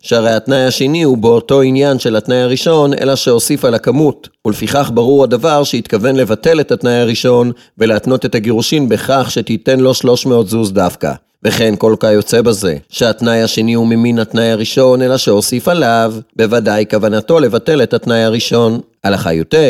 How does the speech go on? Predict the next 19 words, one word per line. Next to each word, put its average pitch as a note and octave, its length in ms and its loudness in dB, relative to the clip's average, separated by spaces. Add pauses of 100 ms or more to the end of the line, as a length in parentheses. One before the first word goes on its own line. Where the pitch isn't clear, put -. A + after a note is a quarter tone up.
(180)
התנה B2+ 360 -2
עליה A2+ 300 -2
שתעשה A2+ 540 0
דבר A2+ 360 0
זה A2 140 0
סתם, A#2 640 0 (340)
אם D3+ 120 2
הוא A#2+ 100 2
התנה A#2 280 0
עמה A2+ 240 0
שתעשה A2+ 500 0
דבר A2 280 0
מסוים A2+ 460 0
ולא A2+ 180 2
פירש A2+ 280 -2
כמה A#2 200 -2
זמן A#2 320 -2
תעשה A#2 400 2
זאת, A2+ 420 0